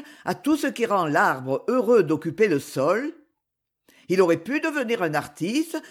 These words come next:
cet humble maître de dessin au dos courbé, mais le fardeau de l'existence l'avait toujours retenu dans les bas sentiers. Ainsi donc, si l'on n'était pas tranché dans sa fleur,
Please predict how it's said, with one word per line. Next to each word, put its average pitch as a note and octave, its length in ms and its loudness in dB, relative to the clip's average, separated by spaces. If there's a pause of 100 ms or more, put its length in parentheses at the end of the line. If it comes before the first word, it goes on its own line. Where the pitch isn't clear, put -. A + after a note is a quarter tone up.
cet F3+ 260 0
humble B3 320 2
maître G3+ 340 0
de D3 100 2
dessin F#3 540 0
au - 60 0
dos C#3 160 -2
courbé, F3 680 -2 (420)
mais G#3+ 140 4
le D#3+ 100 0
fardeau B3 380 -4
de F3 80 0
l'existence E3+ 920 -2 (240)
l'avait E3 240 2
toujours A#3+ 400 -2
retenu F#3 560 -2
dans B3+ 160 -2
les C#3+ 120 0
bas G3 220 0
sentiers. C#3+ 840 -2 (1080)
Ainsi A#3 340 -2
donc, F3 320 -2 (160)
si G#3+ 140 -6
l'on F3+ 140 2
n'était B3 280 -2
pas B3 180 -2
tranché A#3 500 -2
dans D3+ 160 0
sa C#3+ 140 -4
fleur, G3+ 440 0